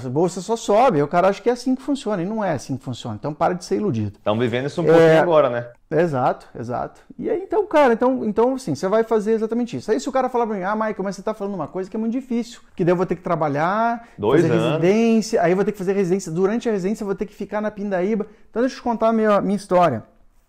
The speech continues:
Speaker 1: Eu fui fazer residência, eu tinha dois filhos, eu pagava duas pensões alimentícias,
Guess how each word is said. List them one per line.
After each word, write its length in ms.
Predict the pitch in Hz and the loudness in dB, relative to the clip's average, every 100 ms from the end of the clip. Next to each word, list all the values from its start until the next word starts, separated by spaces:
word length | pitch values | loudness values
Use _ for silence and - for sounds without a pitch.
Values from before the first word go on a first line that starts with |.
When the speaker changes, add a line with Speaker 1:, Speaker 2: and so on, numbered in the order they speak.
| _ - | _ -14
Speaker 1:
Eu 60 | 147 | -8
fui 100 | 170 | -4
fazer 220 | 208 208 | 0 2
residência, 800 | 202 175 147 175 226 185 120 - _ _ _ - | 0 -2 -2 -4 -4 -6 -10 -16 _ _ _ -12
eu 80 | |
tinha 180 | 120 175 | -4 -2
dois 240 | 127 196 - | 2 0 0
filhos, 420 | 185 226 - - _ - | -4 -4 -6 -20 _ -14
eu 100 | 135 | -8
pagava 320 | 147 139 135 | -4 -2 -2
duas 280 | 120 139 233 | -4 -2 -2
pensões 340 | 214 165 185 | -4 -6 -4
alimentícias, 720 | 175 160 135 - 175 - 233 | -2 0 -2 -4 -8 -10 -16